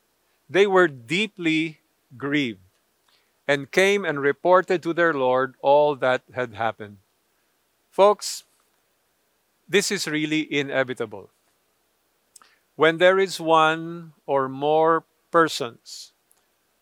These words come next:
who refuse to forgive, who hold a grudge, who bear ill feelings, who have unforgiveness, bitterness, anger towards another person,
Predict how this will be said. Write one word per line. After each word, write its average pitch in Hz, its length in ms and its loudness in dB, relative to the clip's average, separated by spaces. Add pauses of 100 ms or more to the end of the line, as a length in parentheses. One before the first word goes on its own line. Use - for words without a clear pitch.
(120)
who 151 100 -4
refuse 170 880 -4 (240)
to 151 120 -6
forgive, 131 560 -2 (840)
who 139 160 -2
hold 165 260 2
a 156 80 2
grudge, 139 720 0 (840)
who 156 160 -2
bear 165 360 6
ill 165 220 0
feelings, 165 840 -6 (440)
who 151 120 -2
have 160 160 2
unforgiveness, 175 1000 -2
bitterness, 147 720 -4
anger 147 460 -2
towards 147 360 -4
another 139 280 -6
person, 117 500 -10